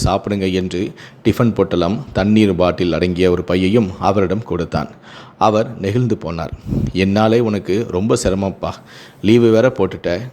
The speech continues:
எனக்காக அலைஞ்சிருக்க. ஊருக்கு போனதுமே முதல் வேலையா உங்க அப்பாவை பார்த்து நன்றி சொல்லணும்," என்றார். ராமசாமி உணர்ச்சி வசப்பட்டு பேச தொட-, பேசிக்கொண்டே போக அமைதியாக அவர் பக்கத்தில் அமர்ந்தான் ஆனந்த். "ஒரு விஷயம் சார்."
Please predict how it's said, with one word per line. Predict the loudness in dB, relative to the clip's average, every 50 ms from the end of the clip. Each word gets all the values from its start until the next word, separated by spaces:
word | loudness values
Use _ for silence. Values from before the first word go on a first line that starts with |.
| -16 -8
எனக்காக | -6 -2 -2 -2 0 2 2 2 4 2 2 2 2 0
அலைஞ்சிருக்க. | 0 0 0 0 -2 -2 -2 -4 -2 -2 -2 -4 -8 -16 -20 -20 -20 -20 -10 0
ஊருக்கு | 4 6 6 6 4 0 -6
போனதுமே | -2 0 0 2 2 2 2 2 2 0 0 -4 -12 -12 -6
முதல் | -4 2 2 4 4 4 4
வேலையா | 2 2 2 4 4 4 2 2 0 -4 -8
உங்க | -6 -4 0 0
அப்பாவை | 0 0 2 2 4 4 4 2
பார்த்து | 0 -2 -2 -2 -2 -4 -4
நன்றி | -4 -4 -2 -2 -2 -2 -2
சொல்லணும்," | -6 -6 -6 -6 -6 -6
என்றார். | -6 -6 -6 -6 -6 -6 -8 -14 -20 -20 -20 -20 -20 -20 -20 -4
ராமசாமி | 0 2 2 4 2 0 0 0 0 0 0 0 -2 -4 -6 -6
உணர்ச்சி | -2 0 0 0 0 2 2 2
வசப்பட்டு | 2 4 2 0 0 0 -2 0 0 -2
பேச | 0 2 0 2 2 2 2 2
தொட-, | 2 0 -2 -2
பேசிக்கொண்டே | -2 -6 -2 2 2 2 2 2 0 2 2 2 2 4 2 2
போக | 2 2 0 2 2 2 2 2 0 -4 -8 -10
அமைதியாக | -8 -4 0 4 4 4 4 4 4 4 4 2 2
அவர் | 0 0 0 -4 -4
பக்கத்தில் | -6 -8 -2 -2 -2 0 0 -2 -2 -2
அமர்ந்தான் | -4 -4 -6 -4 -2 -2 -2 -2 -4 -4 -4
ஆனந்த். | -4 -4 -6 -8 -10 -12 -12 -16 -20 -20 -20 -20 -20 -20 -20 -20 -14 -2
"ஒரு | 2 2 2 4
விஷயம் | 2 0 0 0 2 2 2
சார்." | 2 0 0 0 -2